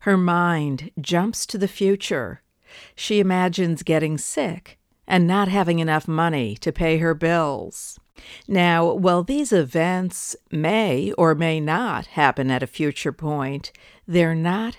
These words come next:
happening now. Yet she experiences them as if they're real, and this causes her anxiety to escalate. Judy continues to listen to the news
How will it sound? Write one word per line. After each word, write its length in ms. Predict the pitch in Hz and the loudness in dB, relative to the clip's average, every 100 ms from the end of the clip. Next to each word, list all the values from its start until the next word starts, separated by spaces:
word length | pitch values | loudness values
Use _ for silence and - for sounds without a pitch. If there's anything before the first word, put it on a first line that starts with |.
| _ | _
happening 580 | - 165 160 160 160 160 | 0 0 0 -2 -2 -2
now. 560 | 151 151 143 135 - - _ _ _ _ - - - - | -2 -2 -2 -4 -8 -14 _ _ _ _ -20 -20 -14 0
Yet 400 | 214 220 - - | 2 4 0 -6
she 280 | - 262 240 | -4 0 0
experiences 1120 | - - - 294 269 180 123 117 - 123 - | -2 -10 -4 0 0 0 -2 -6 -6 -8 -4
them 420 | 131 127 117 120 | -2 -2 -4 -4
as 180 | 165 156 | -4 0
if 220 | 185 - | -2 -2
they're 300 | 202 180 170 | 0 2 2
real, 640 | 160 185 170 131 131 - _ - - - | 0 0 0 -2 -6 -12 _ -20 -16 -2
and 180 | 214 233 | 2 2
this 160 | 240 | 0
causes 560 | - 247 240 214 214 170 | -4 0 2 2 -2 0
her 160 | 180 | 0
anxiety 840 | 175 160 147 160 165 175 175 147 143 | 2 0 -2 -2 0 2 0 0 -4
to 160 | 175 - | -6 -4
escalate. 800 | 202 - - 165 131 113 110 - _ _ _ _ _ - - - 165 | -2 -2 -4 -4 -2 -6 -10 -18 _ _ _ _ _ -20 -20 -14 -8
Judy 380 | 151 220 208 202 | 0 2 2 0
continues 1040 | 208 190 190 - 302 302 226 131 123 - | 0 -2 -4 -10 -6 -2 0 0 -4 -10
to 140 | - 170 | -6 0
listen 380 | 170 165 175 | 0 0 -2
to 100 | 156 | -4
the 100 | 156 | -4
news 600 | 151 160 165 147 127 - | -2 0 0 0 -2 -6